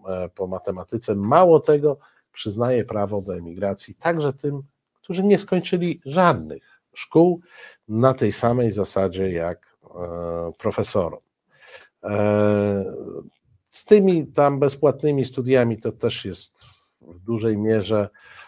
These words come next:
mm, w dużej mierze już dzisiaj, e, przesada, już dzisiaj przesada. Ale tak czy inaczej,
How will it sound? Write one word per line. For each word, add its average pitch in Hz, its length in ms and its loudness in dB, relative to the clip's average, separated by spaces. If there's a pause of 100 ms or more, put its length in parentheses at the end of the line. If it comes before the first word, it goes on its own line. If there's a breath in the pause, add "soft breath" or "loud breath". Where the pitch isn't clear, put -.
(220 loud breath)
mm, 104 840 0
w 98 40 -10
dużej 104 320 -4
mierze 107 380 -2
już 139 500 2
dzisiaj, 101 640 -2
e, 87 1400 -14 (100)
przesada, - 600 -8 (160)
już 101 180 -10
dzisiaj 104 240 -6
przesada. - 420 -12
Ale 120 140 -8
tak 156 180 0
czy - 140 -2
inaczej, 123 460 2